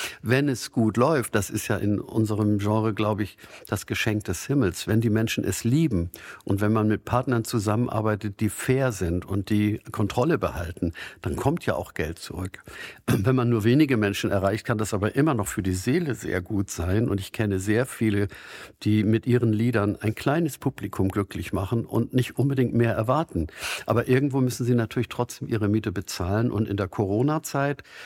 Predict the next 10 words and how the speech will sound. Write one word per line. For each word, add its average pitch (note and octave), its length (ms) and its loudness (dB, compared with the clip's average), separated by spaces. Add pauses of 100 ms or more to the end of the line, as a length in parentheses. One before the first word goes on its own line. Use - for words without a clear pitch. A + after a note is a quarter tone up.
ich - 100 -4
habe - 120 -4
an G2 120 -2
mehreren G2+ 360 0
Hilfsaktionen A#2 680 -2
mitgewirkt, A2+ 520 -2
in F#2+ 160 0
Hamburg G#2+ 300 0
vor G#2+ 200 -4
allem, A#2 300 0